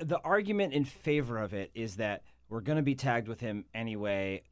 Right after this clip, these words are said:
Democrats tried to wa-, run away from Obama and still lost, so we might as well embrace him. Uh, I don't know if that's a particularly convincing argument, especially in, uh, one of the twenty-three or twenty-four districts that Hillary Clinton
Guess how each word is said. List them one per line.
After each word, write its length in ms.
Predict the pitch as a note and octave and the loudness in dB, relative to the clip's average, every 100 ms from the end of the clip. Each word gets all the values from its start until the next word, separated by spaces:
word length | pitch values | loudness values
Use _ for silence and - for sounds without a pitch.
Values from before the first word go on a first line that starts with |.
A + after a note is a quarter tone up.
| _ - A2+ | _ -14 -6
Democrats 480 | A2+ A#2 A#2+ A#2 | -4 -2 -2 -4
tried 320 | - D3+ C#3+ C#3 | -4 0 2 2
to 100 | C3+ | 0
wa-, 240 | B2 A#2+ | 0 0
run 200 | A#2+ B2+ | 2 4
away 180 | A#2+ A2+ | 4 2
from 160 | G#2+ A2+ | 0 -2
Obama 480 | G#2 G#2 G2+ G2+ F2+ | 0 0 2 0 0
and 160 | G2+ | -4
still 360 | - - C3+ A#2+ | -6 -2 0 0
lost, 320 | A2 G#2 F#2+ | 0 0 -2
so 80 | G#2+ | -4
we 60 | |
might 120 | G2+ G#2 | -4 -4
as 100 | G2 | -4
well 80 | |
embrace 300 | F#2+ C3+ C3+ | -4 0 0
him. 240 | B2+ A2 G2+ - - - - | 0 -2 -4 -8 -20 -14 -2
Uh, 220 | A2+ G#2+ - - - - - - | 2 2 -2 -12 -20 -20 -14 -2
I 180 | B2+ | 2
don't 200 | D3+ C#3+ | 4 4
know 120 | C3 A#2+ | 4 2
if 80 | |
that's 160 | A#2 A2 | 0 -6
a 40 | |
particularly 420 | G2+ G#2 A2 G#2+ F2+ | -8 -8 -6 -6 -6
convincing 480 | - G#2 F#2+ G2+ F2+ | -4 -6 -4 -4 -4
argument, 400 | G2 F2+ F#2 - | -4 -4 -6 -6
especially 760 | - - D3+ D3 C#3+ C3 B2 | -12 -4 -2 0 -2 -2 -2
in, 440 | A2 G2+ G#2 G2 F#2+ - _ _ _ _ - | -4 -6 -4 -2 -4 -8 _ _ _ _ -6
uh, 220 | G2 F#2 | -2 -2
one 220 | F2+ G#2+ | -2 -2
of 100 | G#2+ | -2
the 140 | F2+ G2 - | -4 -6 -8
twenty-three 480 | - A#2 A2 G#2 A2 | -4 -2 -2 -2 -6
or 40 | |
twenty-four 360 | G#2 A#2 G2 G#2+ | -4 -4 -4 -6
districts 400 | G2+ G2 G#2+ - | -6 -6 -8 -8
that 100 | F#2 | -8
Hillary 280 | F#2 G2+ F#2 | -4 -4 -4
Clinton 580 | - G2+ F#2+ F#2+ F#2+ | -4 -6 -4 -2 -2